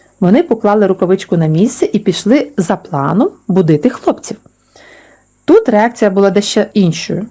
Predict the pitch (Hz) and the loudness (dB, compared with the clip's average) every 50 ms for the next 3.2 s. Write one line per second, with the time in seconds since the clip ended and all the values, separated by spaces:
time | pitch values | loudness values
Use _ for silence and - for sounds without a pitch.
0 | - _ - - 185 185 175 160 - 165 156 - - 247 339 427 427 427 - - | -14 _ -6 -2 -2 -2 -2 -2 -2 -4 -4 -2 0 2 2 2 0 -2 -6 -6
1 | 165 147 147 143 143 - - 208 240 254 - - - - 214 214 214 - - _ | -4 -2 -2 -4 -4 -2 0 0 0 0 -4 -8 -4 -2 -2 -2 -4 -8 -20 _
2 | - - - _ _ - - - - 427 285 226 185 156 180 - - - 156 151 | -20 -20 -20 _ _ -12 -2 0 2 2 2 0 -2 -2 -4 -8 -6 -2 0 0
3 | 160 180 240 320 | 0 2 0 -2